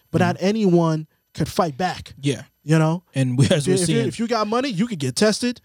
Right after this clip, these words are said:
Speaker 2: Yeah.
Speaker 1: You could, you could, you could still, you, you could, you, well, tec-,
Speaker 2: They're getting them
Speaker 1: technic-,
Speaker 2: tests, tests
Speaker 1: technically
Speaker 2: quick.
Speaker 1: you can't fly overseas to a
Speaker 2: Yeah.
Speaker 1: country like Cuba, who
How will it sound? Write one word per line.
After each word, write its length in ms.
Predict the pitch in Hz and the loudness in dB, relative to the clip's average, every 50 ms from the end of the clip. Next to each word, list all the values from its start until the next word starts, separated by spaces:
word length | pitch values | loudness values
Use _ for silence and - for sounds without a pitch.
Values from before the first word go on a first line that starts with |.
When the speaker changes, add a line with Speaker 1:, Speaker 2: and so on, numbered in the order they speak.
| - - 110 | -16 -8 -6
Speaker 2:
Yeah. 100 | 113 127 | -4 -4
Speaker 1:
You 120 | 170 226 | -4 0
could, 240 | - 214 185 175 165 | 2 2 2 2 0
you 100 | 214 220 | -2 0
could, 160 | 208 170 117 | 0 0 0
you 140 | 147 170 196 | 0 -4 -2
could 140 | 226 208 180 | 0 0 0
still, 400 | - - 190 185 175 170 151 - - _ _ _ | 0 0 0 0 0 -2 -4 -8 -16 _ _ _
you, 140 | 147 151 160 | -4 -2 0
you 140 | 165 196 208 | 0 0 2
could, 320 | - 196 185 175 160 156 | 2 2 2 2 0 -2
you, 240 | 165 185 170 151 151 | -6 -8 -6 0 2
well, 200 | 151 160 160 156 | 2 4 2 2
tec-, 220 | 135 - 208 208 | 0 -2 -2 0
Speaker 2:
They're 80 | 160 175 | 2 2
getting 200 | 175 175 170 156 | 2 2 2 0
them 80 | 160 151 | -2 -2
Speaker 1:
technic-, 160 | - 165 156 | -2 -2 -2
Speaker 2:
tests, 180 | - - - - _ _ _ | -4 -6 -10 -12 _ _ _
tests 240 | - - 156 - - | -4 -2 -2 -2 -2
Speaker 1:
technically 180 | 220 196 - 196 | -4 -4 0 0
Speaker 2:
quick. 180 | 226 208 180 - | 0 0 0 -4
Speaker 1:
you 60 | 208 | -6
can't 200 | 180 180 165 151 | -6 -8 -8 -10
fly 440 | - - 175 175 180 202 202 196 190 | -10 -4 -2 0 0 0 -2 -4 -6
overseas 600 | 170 185 170 147 156 143 - - 170 156 156 143 | -6 -6 -6 -6 -4 -6 -4 -2 -2 -2 -2 -2
to 80 | - 165 | -2 -2
a 20 | |
Speaker 2:
Yeah. 60 | 120 113 | 0 0
Speaker 1:
country 220 | 107 107 117 165 | -2 -4 -4 -6
like 140 | 156 147 135 | -6 -8 -6
Cuba, 360 | - - 196 185 160 156 151 | -2 0 2 2 4 4 2
who 320 | 139 160 151 147 143 147 | 2 2 2 2 2 0